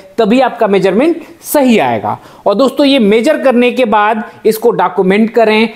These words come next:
और chart से match करें। तो यदि मैं overall बात करूं दोस्तों कि जो measurement आता है वो थोड़ा सा female में male के comparatively head छोटा होता है। कई बार दोस्तों, genetically भी देखा जाता है कि कुछ बच्चों में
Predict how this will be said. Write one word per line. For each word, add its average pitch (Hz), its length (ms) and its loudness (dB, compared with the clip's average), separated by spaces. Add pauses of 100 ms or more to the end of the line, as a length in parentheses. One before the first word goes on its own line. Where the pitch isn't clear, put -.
(120)
और 277 80 0
chart 262 360 -4
से 311 140 0
match 202 360 0
करें। 143 300 -4 (340)
तो 160 60 0
यदि 240 240 0
मैं 302 120 2
overall 285 440 2
बात 254 280 0
करूं 262 240 2
दोस्तों 262 680 0 (120)
कि 262 100 2
जो 277 280 2
measurement 233 640 0
आता 190 380 -2
है 190 400 0 (200)
वो 262 140 2
थोड़ा 320 640 0
सा 262 160 -2
female 247 480 0
में 247 180 2
male 233 300 0
के 247 100 -2
comparatively 226 760 0
head 320 180 0 (280)
छोटा 269 260 -2
होता 175 260 0
है। 185 180 -4
कई 247 140 2
बार 262 220 0
दोस्तों, 247 320 0
genetically 220 680 -2
भी 339 120 2
देखा 240 300 0
जाता 175 340 0
है 170 280 0 (260)
कि 247 100 0
कुछ 320 320 -2
बच्चों 254 400 0
में 226 360 0